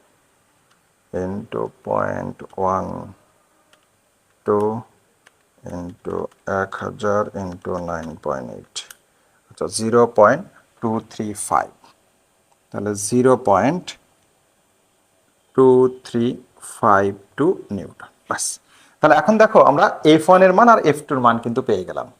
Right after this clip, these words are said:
ওকে? আচ্ছা, তাহলে এখন আমরা আসি, বাম পাশে আসো। ও সরি, সরি, এটা না মিশাই আগে। আমাদের, ও, প্লবতার মান এখানে বের করা আছে। ওকে।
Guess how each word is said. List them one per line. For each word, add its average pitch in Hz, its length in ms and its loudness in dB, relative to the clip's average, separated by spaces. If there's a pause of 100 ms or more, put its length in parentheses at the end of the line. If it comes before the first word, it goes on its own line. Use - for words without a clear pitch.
(260)
ওকে? 151 160 0 (720)
আচ্ছা, - 200 -14
তাহলে 120 160 4
এখন 117 160 0
আমরা 110 220 2
আসি, 180 260 -2 (2000)
বাম 92 200 -6
পাশে 82 300 -10
আসো। 78 340 -10 (2500)
ও 113 80 -8
সরি, - 260 -14
সরি, - 200 -14 (180)
এটা 95 140 -10
না 92 200 -2
মিশাই 82 320 -10
আগে। 82 220 -12 (560)
আমাদের, 98 280 -2
ও, 110 60 0
প্লবতার 120 440 2
মান 98 140 0
এখানে 90 220 -12
বের 69 160 -16
করা - 200 -16
আছে। - 200 -16
ওকে। - 160 -20